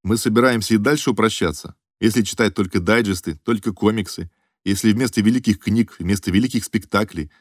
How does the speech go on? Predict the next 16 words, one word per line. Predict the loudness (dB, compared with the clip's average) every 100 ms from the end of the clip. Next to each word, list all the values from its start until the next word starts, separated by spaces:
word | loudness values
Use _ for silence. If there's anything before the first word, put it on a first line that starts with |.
| _ -10
вместо | -2 -2 0 2
великих | 2 0 -4
фильмов, | -2 -2 -2 -6 -2
великих | 0 0 -2 -6 0
опер | 0 0 -6 -8 _ -8
мы | -2
будем | 0 0
слушать | 0 -2 -2 -2
только | -4 -4
какие-то | -10 -2 -2 -2
суррогаты, | -4 -2 0 0 0 -2 -4 _ _
то | -2
на | -2
что | 0 0
тогда | 0 0
жаловаться? | 0 0 0 -4 -14